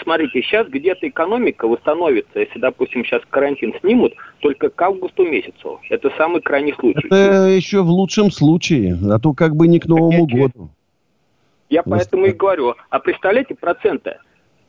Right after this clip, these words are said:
Speaker 1: банковские, это потом всё остальное фактически потом пойдёт. Суды, коллекторы, <laughs> судебные
Speaker 2: Это точно
Speaker 1: приставы.
Speaker 2: так же, как о-, отсрочки по уплате налогов. Это что значит, что вы там с Нового года будем платить налогов в два раза больше?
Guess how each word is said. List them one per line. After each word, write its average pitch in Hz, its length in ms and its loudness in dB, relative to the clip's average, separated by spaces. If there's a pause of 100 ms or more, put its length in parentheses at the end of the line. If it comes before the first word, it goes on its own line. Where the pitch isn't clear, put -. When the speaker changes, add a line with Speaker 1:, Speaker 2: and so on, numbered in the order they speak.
(120)
Speaker 1:
банковские, 123 600 -2
это 139 200 0
потом 190 380 -2
всё 202 180 -2
остальное 208 440 0
фактически 151 540 -6
потом 156 360 -2
пойдёт. 156 320 -2
Суды, 165 440 -2 (920)
коллекторы, 180 640 -4 (580)
<laughs> - 0 - (600)
судебные 147 220 2
Speaker 2:
Это 185 120 0
точно 185 100 -4
Speaker 1:
приставы. 196 300 -2
Speaker 2:
так 214 200 2
же, 170 100 2
как 165 260 0
о-, 151 120 0 (220)
отсрочки 160 760 0
по 120 120 -4
уплате 113 360 -2
налогов. 101 440 0
Это 110 120 0
что 160 200 2
значит, 139 320 2
что - 200 -6
вы 120 180 4
там 143 220 2
с 123 60 -10
Нового 165 200 4
года 165 220 2
будем 131 200 0
платить 147 300 -2
налогов 143 340 0
в 110 40 0
два 131 140 4
раза 139 200 2
больше? 131 400 -2